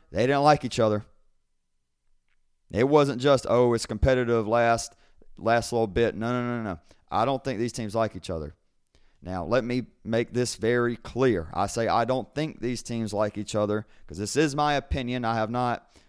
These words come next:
talked to anybody on either side about it, but I don't think these teams like each other. But what I do know, these are right now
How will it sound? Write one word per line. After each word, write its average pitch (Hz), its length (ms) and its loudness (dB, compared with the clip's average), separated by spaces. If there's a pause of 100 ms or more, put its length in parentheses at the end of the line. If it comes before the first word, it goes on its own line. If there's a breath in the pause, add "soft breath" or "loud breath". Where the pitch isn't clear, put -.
(100 soft breath)
talked 123 240 -2
to 113 80 -4
anybody 120 400 2
on 110 120 -4
either 117 220 -4
side 113 320 0
about 95 340 -4
it, 87 140 -8 (320 soft breath)
but 127 400 4 (240 soft breath)
I 113 80 0
don't 131 160 2
think 123 140 -6
these 117 100 -8
teams 107 180 -12
like 117 200 -6
each 127 160 -8
other. 123 240 -4 (260 soft breath)
But 110 320 2
what 95 140 -4
I 92 100 0
do 127 260 0
know, 107 340 0 (180)
these 113 260 -2
are 107 440 4 (180)
right 104 280 2
now 117 460 -2